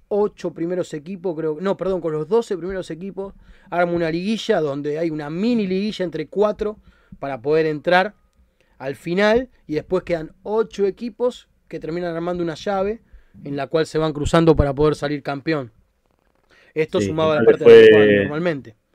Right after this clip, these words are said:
Speaker 1: ¿Cómo?
Speaker 2: no le fue muy bien, no le fue muy bien en la última etapa, por eso, por eso es que se va de los últimos dieciséis partidos, perdió diez, empató cuatro y ganó solo dos,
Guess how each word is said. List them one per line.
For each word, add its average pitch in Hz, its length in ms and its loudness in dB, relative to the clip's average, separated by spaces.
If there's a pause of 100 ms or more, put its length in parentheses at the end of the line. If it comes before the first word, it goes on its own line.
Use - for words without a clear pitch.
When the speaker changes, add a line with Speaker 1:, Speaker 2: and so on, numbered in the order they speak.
(440)
Speaker 1:
¿Cómo? 165 180 -2
Speaker 2:
no 113 60 2
le 117 120 8
fue 117 220 2
muy - 220 -12
bien, 117 380 2
no 127 100 2
le 135 100 4
fue 143 120 -2
muy 139 160 4
bien 139 160 4
en 120 80 2
la 113 80 4
última 107 640 0
etapa, 98 420 2
por 98 140 2
eso, 101 420 2
por 104 140 2
eso 104 160 2
es 95 60 -2
que 107 100 -4
se - 160 0
va 117 180 8
de 123 80 8
los 107 220 4
últimos 117 640 0
dieciséis 113 480 0
partidos, 135 540 2
perdió 104 360 4
diez, 113 380 4
empató 101 380 0
cuatro 120 260 4
y 107 40 8
ganó 107 200 4
solo 107 240 2
dos, 107 400 2